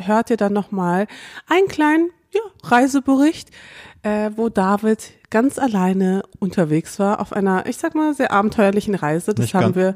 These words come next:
Speaker 2: nicht ganz alleine, mit Familie.
Speaker 1: Ja, mit
Speaker 2: Famili-,
Speaker 1: Familie, aber
Speaker 2: Familienausflug.
Speaker 1: aber nicht diese Familie hier, sondern quasi deine,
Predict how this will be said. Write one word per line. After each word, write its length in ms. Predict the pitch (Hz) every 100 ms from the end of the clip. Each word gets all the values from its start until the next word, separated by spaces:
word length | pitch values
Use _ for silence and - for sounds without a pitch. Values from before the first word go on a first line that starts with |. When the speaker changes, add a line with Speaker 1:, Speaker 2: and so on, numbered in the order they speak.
| 165
Speaker 2:
nicht 140 | 117
ganz 180 | 107 95
alleine, 340 | 90 87 90
mit 160 | 92 101 - -
Familie. 600 | 98 95 101 85 80 92
Speaker 1:
Ja, 240 | 202 202 196
mit 140 | -
Speaker 2:
Famili-, 60 | 120
Speaker 1:
Familie, 440 | 240 285 311 302
aber 120 | 247
Speaker 2:
Familienausflug. 640 | 254 107 101 98 - 90 - - - _ _
Speaker 1:
aber 220 | 233 240
nicht 420 | 247 269 - - - - - -
diese 220 | 247 240
Familie 520 | 240 196 190 185 196
hier, 220 | 202 226
sondern 280 | 247 220 214
quasi 280 | 214 208 202
deine, 540 | - 185 196 208 202